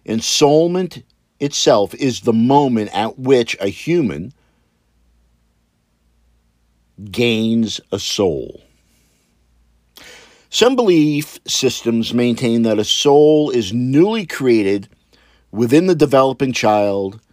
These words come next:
especially in those religions that believe in reincarnation.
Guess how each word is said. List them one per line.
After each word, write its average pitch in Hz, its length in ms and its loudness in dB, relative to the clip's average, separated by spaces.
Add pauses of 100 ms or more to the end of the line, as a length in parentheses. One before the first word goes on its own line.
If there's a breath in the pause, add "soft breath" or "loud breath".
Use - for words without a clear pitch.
(260)
especially 165 1080 -2 (280)
in 117 220 -2
those 143 320 2
religions 107 560 -2
that 104 140 -6
believe 92 300 -8
in 95 200 -10 (120)
reincarnation. 87 840 -6